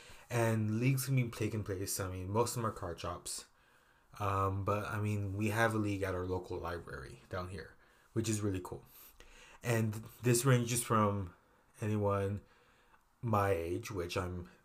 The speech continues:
mid-twenties, um, to, you know, kids and teenagers.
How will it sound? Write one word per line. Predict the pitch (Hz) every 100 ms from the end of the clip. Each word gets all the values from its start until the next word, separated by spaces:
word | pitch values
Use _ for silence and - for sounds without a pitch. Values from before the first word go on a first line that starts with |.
| -
mid-twenties, | 101 95 90 104 92 87 98 - - - _ _ _ _ _
um, | 98 98 101 98
to, | 110 104 107 104 - 113 113
you | 120
know, | 107 98 98 - - -
kids | - 180 120
and | 101
teenagers. | 135 139 92 - - -